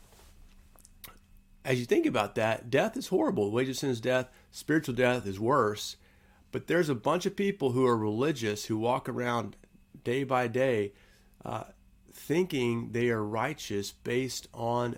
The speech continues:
their own works. And this is the most wicked thing. You know who, who, who tells you you're righteous based on your accomplishments?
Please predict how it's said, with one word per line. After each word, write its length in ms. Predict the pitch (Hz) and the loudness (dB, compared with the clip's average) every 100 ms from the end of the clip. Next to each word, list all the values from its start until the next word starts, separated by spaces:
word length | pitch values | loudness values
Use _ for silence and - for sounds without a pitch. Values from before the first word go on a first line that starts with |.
| - | -6
their 340 | 110 120 113 | -2 -2 -2
own 340 | 104 104 107 107 | -4 -2 -2 0
works. 500 | 127 110 - - - | 0 0 -4 -12 -14
And 180 | 120 120 | -8 -4
this 160 | 135 139 | -4 -4
is 120 | 127 | -4
the 80 | 131 | -2
most 240 | 127 113 | -2 -2
wicked 420 | 110 123 131 110 | -2 -2 -2 -6
thing. 360 | - 95 98 101 - - - - - | -6 -8 -8 -14 -20 -20 -20 -20 -14
You 100 | 131 | -6
know 120 | 147 143 | -4 0
who, 260 | 147 131 - | 0 0 -2
who, 280 | 135 127 - - | -2 -2 -4 -8
who 120 | 127 | -8
tells 380 | 127 - 135 135 | -6 -2 -2 0
you 80 | 123 | 0
you're 100 | 110 | 0
righteous 460 | 101 101 120 127 120 | 0 0 0 -4 -6
based 380 | 113 117 - | -4 -4 -4
on 180 | 117 110 | -6 -2
your 240 | 104 92 - - - - | -2 -4 -6 -20 -20 -16
accomplishments? 840 | - - 117 123 120 131 120 - | -8 -2 -2 -2 -6 -4 -6 -6